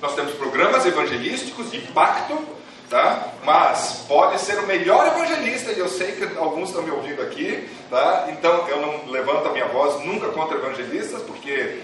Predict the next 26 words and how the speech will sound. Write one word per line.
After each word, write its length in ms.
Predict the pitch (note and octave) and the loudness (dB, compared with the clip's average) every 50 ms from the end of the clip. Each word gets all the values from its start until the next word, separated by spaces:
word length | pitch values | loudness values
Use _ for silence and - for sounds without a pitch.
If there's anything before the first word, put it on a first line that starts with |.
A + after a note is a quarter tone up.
| - - | -12 -10
eu 240 | A#2 A#2+ B2 B2+ - | -8 -6 -4 -4 -4
aprecio 680 | - - - - - - - - - G#3 G#3+ A3+ A3+ A3+ A#3 | -2 -4 -4 -6 -6 -6 -8 -6 -4 -2 -2 0 0 -2 -4
que 260 | - C#4+ - - - - - - - - | -4 -6 -10 -12 -12 -14 -16 -16 -10 -6
eles 360 | B2+ C#3 C3+ - - - - | -6 -6 -6 -6 -8 -10 -4
vão 540 | - E3 F#3+ G#3 G#3 G#3 G#3 G#3 G#3 - - - - - - - - | 2 4 4 6 6 6 6 4 2 0 -8 -12 -14 -18 -18 -16 -14
e 80 | D#3 | -12
não 300 | D3+ D3+ D#3+ D#3 D#3 D3+ | -8 -4 -4 -4 -4 -4
tem 240 | D3+ D#3+ D3 C3+ C3 | -4 -4 -4 -4 -4
medo, 600 | C3 D#3 F3 G3 G#3+ G#3+ F#3 - G3+ G3+ G3 - | -2 2 4 6 6 6 6 4 0 -4 -4 -2
correm 380 | - F3 E3+ E3 D3+ - D3 C#3 | 0 2 2 2 2 0 -2 -2
riscos 800 | - - - G#3+ A3+ A3+ - - - G3 G3 G3 - - - - | -2 -2 0 0 0 0 0 -2 -6 -8 -8 -8 -8 -8 -10 -10
e 60 | - | -10
colocam 400 | - E3 E3 G3+ F3+ F#3+ G3 G3 | -4 -2 0 4 4 6 6 4
a 100 | F#3+ - | 4 2
cara 200 | F3 F3+ E3+ - | 0 0 2 2
a 40 | - | 2
tapa 340 | - - - - - F3 E3 | 2 2 4 4 4 4 2
e 40 | |
vão 160 | D#3 D#3 D#3 D3+ | 0 0 0 0
lá 100 | D3+ - | 0 0
e 120 | - - | 0 0
fazem. 540 | - F3 E3+ - - - - G3+ G#3+ G#3+ G#3+ - - - - - - | 2 4 6 6 6 4 4 0 0 -2 -4 -8 -14 -16 -18 -10 -4
A 140 | - - - | -2 -2 -2
minha 380 | D3+ - D#3+ - C3 - - - | -2 -2 0 2 2 2 2 0
frase 560 | - - D3 D#3+ E3+ E3+ - F3+ - E3 D#3 | -2 0 2 4 6 6 6 4 4 0 -2
de, 340 | - - D3 C#3+ C#3 B2+ A#2+ | -4 -4 -4 -4 -4 -6 -6